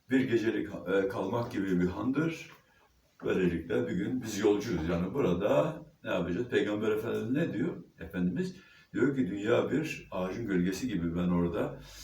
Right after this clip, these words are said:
o gölgede otururuz, biraz konaklarız, ondan sonra çeker gideriz." Onun için dünyada böyle bir yer yani.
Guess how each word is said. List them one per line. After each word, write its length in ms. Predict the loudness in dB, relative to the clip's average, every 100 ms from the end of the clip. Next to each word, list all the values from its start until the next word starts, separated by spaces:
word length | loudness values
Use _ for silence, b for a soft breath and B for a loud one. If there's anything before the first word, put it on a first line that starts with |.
| B -16 -14 -6
o 140 | -2
gölgede 360 | 0 0 0 0
otururuz, 880 | -2 -2 -4 -2 -2 -2 -8 -14 -20 b b b _ -8
biraz 360 | 0 2 2 0
konaklarız, 600 | -4 -4 -4 -2 -2 -2
ondan 260 | -2 0 -2
sonra 180 | -2 -6
çeker 320 | -6 -4 -2
gideriz." 720 | -2 -2 -4 -8 -10 -14 -16 -4
Onun 200 | 0 2
için 260 | 0 4
dünyada 480 | 8 8 8 4 2
böyle 300 | 2 2 2
bir 100 | 2
yer 180 | 0 0
yani. 420 | -6 -10 -12